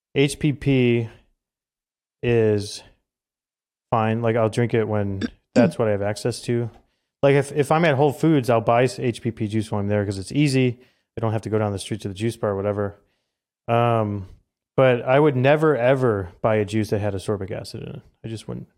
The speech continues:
Speaker 2: Well, and I just think from a, from a kitchen perspective too, as an,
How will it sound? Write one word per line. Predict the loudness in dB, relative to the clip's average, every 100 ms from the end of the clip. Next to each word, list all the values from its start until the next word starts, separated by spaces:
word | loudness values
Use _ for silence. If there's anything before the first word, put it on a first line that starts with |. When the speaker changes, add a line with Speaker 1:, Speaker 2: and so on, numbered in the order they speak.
| _ _ _ _
Speaker 2:
Well, | 0 2
and | 2 0
I |
just | -4 -4
think | -6 -4
from | -2
a, | -2 -4
from | -4
a | -4
kitchen | -2 -2 0 -2 -4
perspective | -8 -8 -6 -6 -8 -10
too, | -8 -4 -2 0
as | -2 -2
an, | -10